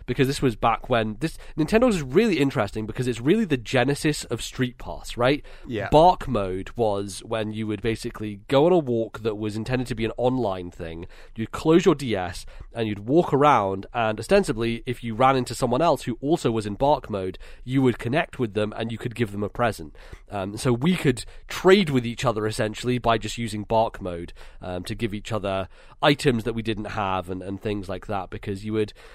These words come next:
Speaker 1: you would accumulate quite a lot of stuff, right? Going on walks, finding presents, and eventually, like, you'd have something I didn't have, and so we would,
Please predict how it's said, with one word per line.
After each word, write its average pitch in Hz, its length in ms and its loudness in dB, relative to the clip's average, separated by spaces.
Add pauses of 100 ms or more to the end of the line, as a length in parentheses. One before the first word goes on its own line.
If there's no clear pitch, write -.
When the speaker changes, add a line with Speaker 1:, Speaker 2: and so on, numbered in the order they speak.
(160)
Speaker 1:
you 180 80 6
would 190 100 12
accumulate 214 440 6
quite 156 180 8
a 147 40 8
lot 143 180 6
of 123 80 -2
stuff, 120 360 4
right? 127 220 2
Going 135 240 4
on 123 160 0
walks, 113 300 -2
finding 117 320 -2
presents, 104 520 -4
and 107 80 -2
eventually, 107 480 -4
like, 101 300 -6
you'd 117 180 -4
have 117 180 0
something 113 260 -2
I 107 140 2
didn't 101 240 -6
have, 101 360 -2
and 95 100 -6
so 101 140 -2
we 101 140 -4
would, 95 240 -4